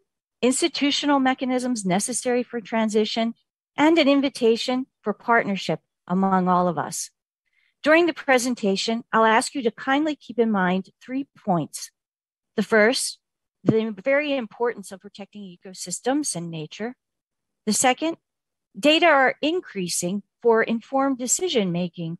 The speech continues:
for infrastructure planning, development, and construction. And third,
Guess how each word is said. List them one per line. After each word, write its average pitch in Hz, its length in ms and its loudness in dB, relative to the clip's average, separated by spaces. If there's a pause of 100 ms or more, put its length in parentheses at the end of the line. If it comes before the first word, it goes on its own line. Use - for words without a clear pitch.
for 202 200 0
infrastructure 220 640 -6
planning, 220 440 -6
development, 190 640 -4
and 185 140 -10
construction. - 680 -10 (840)
And 226 220 -2
third, 349 460 4